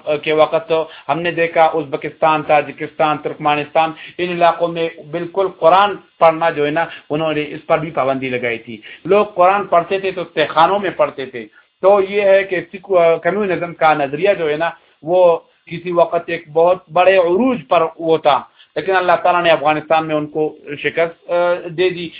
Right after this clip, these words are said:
مسلمانوں کے ساتھ، آ، مسلمانوں کے ہاتھ سے، اور آج جو ہے نا وہ بالکل مطلب ذلیل و خوار ہو گئے۔ اور بالآخر لینن نے جس، آ، نظام کی بنیاد رکھی تھی، کمیونزم کی عملی بنیاد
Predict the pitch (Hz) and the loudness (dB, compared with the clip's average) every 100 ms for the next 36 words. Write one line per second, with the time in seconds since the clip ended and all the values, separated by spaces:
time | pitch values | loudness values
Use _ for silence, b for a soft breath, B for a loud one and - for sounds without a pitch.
0 | B 147 170 165 165 165 165 160 160 - | B -8 -6 2 2 2 -2 -2 -2 -2
1 | 147 147 165 165 b b - 165 165 156 | -4 2 2 2 b b 4 6 6 -2
2 | 165 165 165 160 151 156 156 - 156 B | -4 -4 -4 -4 -2 0 -2 -6 -8 B
3 | B 143 156 151 151 156 151 147 143 143 | B 2 4 4 4 2 2 -2 0 0
4 | 135 139 - 135 131 143 143 147 - 143 | 0 -2 -4 -12 -14 -10 -6 -4 -2 -4
5 | 127 135 135 139 127 143 147 147 143 151 | -6 -10 -8 -6 -4 -4 -4 -4 2 4
6 | 143 131 123 127 131 B B 147 160 156 | 4 2 -2 -4 -6 B B 4 4 4
7 | 143 139 220 180 - 185 180 b 139 165 | -4 -2 4 4 2 -6 -8 b -4 0
8 | 185 208 196 180 151 175 - - 160 156 | 0 -2 -4 -6 -6 -12 -14 -4 6 8
9 | 156 147 156 147 170 185 175 160 151 135 | 8 6 0 0 2 0 -4 -4 -4 -4
10 | B _ 151 165 202 233 196 190 180 175 | B _ -4 2 4 4 2 0 -4 -12
11 | 175 160 170 170 160 147 156 147 156 156 | -12 -4 -4 -4 -6 -6 -6 -6 -4 -4
12 | 151 151 175 160 147 151 156 | -2 -2 0 -4 -6 0 2